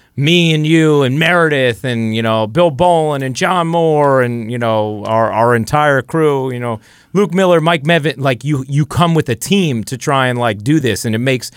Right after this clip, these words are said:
I always say, like, you prepare as if you're in a silo, and then you get to the performance and you realize, "Oh, I have all this help." And it makes it so much easier to perform because you've prepared, like, you're gonna have to perform alone.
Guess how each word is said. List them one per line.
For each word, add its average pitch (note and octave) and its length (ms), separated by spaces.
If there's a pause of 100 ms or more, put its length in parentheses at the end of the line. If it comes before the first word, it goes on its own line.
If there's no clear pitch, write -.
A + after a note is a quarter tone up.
(280)
I D#3 60
always F#3+ 220
say, D#3 140
like, B2 220
you C#3+ 80
prepare F3+ 640
as C3 160
if D3 160
you're C#3 100
in A#2 80
a G#2 80
silo, A#2 640 (460)
and B2 140
then C#3 100
you B2 60
get C#3+ 200
to - 80
the B2 80
performance B2+ 640
and B2 80
you A2+ 80
realize, A2 600 (260)
"Oh, E3+ 140
I A2+ 80
have G2+ 120
all C3+ 140
this A2+ 160
help." D#3+ 400
And A#2 320
it A2 120
makes C#3+ 240
it C#3 80
so E3 180
much C#3 180
easier C3 260
to A2+ 80
perform D#3 400
because A2 240
you've A#3 240
prepared, E3 460
like, A#2+ 180
you're D3 120
gonna C3+ 240
have D#3 180
to D3 60
perform A#2+ 400
alone. C3 400